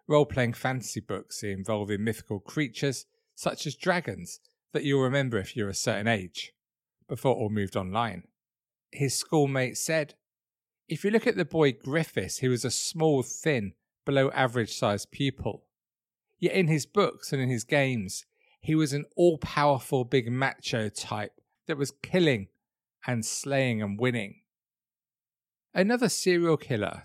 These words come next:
John George Haigh, was awarded a scholarship to the same school as Griffiths in the early twentieth century.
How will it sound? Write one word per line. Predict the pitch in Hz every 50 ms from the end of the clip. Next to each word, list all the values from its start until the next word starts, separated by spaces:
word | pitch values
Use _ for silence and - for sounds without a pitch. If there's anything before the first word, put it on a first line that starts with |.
| - _
John | - 147 135 127 127 123 120 113 -
George | - 135 123 113 110 107 - -
Haigh, | - - - 151 151 127 104 95 - - - _ _ _ _ _ _ _ _ _ _ _ _ _
was | _ 196 175 143
awarded | 185 175 202 226 226 208 - 175 165
a | 156
scholarship | - - - 180 165 165 151 - - 156 113 -
to | - -
the | 117 120
same | 120 - 143 123 113 113
school | - - - - 151 147 139
as | 127 -
Griffiths | - - 110 98 - - 101 92 -
in | 107 107
the | 110 113
early | 110 107 107
twentieth | - - - 120 104 101 - 107 101
century. | - - 123 117 117 - - - - 98 -